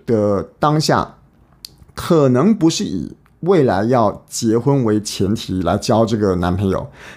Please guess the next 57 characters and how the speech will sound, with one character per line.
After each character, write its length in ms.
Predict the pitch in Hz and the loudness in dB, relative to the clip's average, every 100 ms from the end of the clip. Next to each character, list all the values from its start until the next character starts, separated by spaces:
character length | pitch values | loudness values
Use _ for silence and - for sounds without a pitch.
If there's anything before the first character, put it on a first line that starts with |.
| - | -4
可 80 | 156 | 0
是 140 | 269 | 2
呢， 160 | 226 226 | 2 2
你 80 | |
仔 140 | 202 123 | -2 -4
细 140 | 180 | -4
想 160 | 143 90 | -2 -4
哦， 240 | 73 60 - - - - _ | -4 -8 -14 -20 -20 -20 _
我 120 | - 147 | 0 2
们 80 | |
今 140 | 180 220 | 4 4
天 320 | 220 220 214 - | 4 2 0 -4
跟 200 | - 190 | 0 2
这 120 | 196 185 | 2 2
个 80 | |
男 180 | 147 131 | 2 2
朋 80 | 147 | 2
友 100 | 117 | 2
在 220 | 110 127 | 2 2
一 40 | 131 | 0
起， 260 | 95 80 - | -2 -8 -4
当 160 | 156 156 | 0 2
然 100 | 131 | 0
是 140 | 135 | -2
喜 180 | 135 - | -6 -6
欢 200 | 117 107 | -4 -2
他， 320 | 117 113 - - - | 0 0 -2 -10 -2
那 160 | 165 | 0
如 260 | 135 131 185 | 2 2 4
果 140 | 147 | 2
没 320 | 120 120 131 180 | 2 2 2 2
有 120 | 247 | 2
什 160 | - | 0
么 140 | 123 107 | 0 -2
意 220 | 170 135 | 0 2
外， 160 | 131 123 | 2 2
没 100 | 135 | 2
有 100 | 175 | 0
什 120 | 131 | 0
么 200 | 101 98 - - | -2 -2 -4 0
问 140 | 151 | 0
题 140 | 110 | 0
出 160 | 117 139 | -2 0
现 160 | 143 120 | 2 2
的 80 | |
话， 160 | 117 117 110 | 2 0 2
也 180 | 127 190 - | 2 0 -4
可 380 | - - 151 107 | -10 0 2 2
能 200 | 98 139 | 2 0
不 140 | 131 | 2
会 160 | 147 131 | 2 2
分 220 | 127 120 | 2 0
手。 300 | - 58 - - - - - | 0 -4 -8 -20 -20 -20 -4
也 140 | 135 147 | 0 2
就 100 | 226 | 2
是 100 | 262 | 0
说， 340 | 226 220 214 | 0 2 0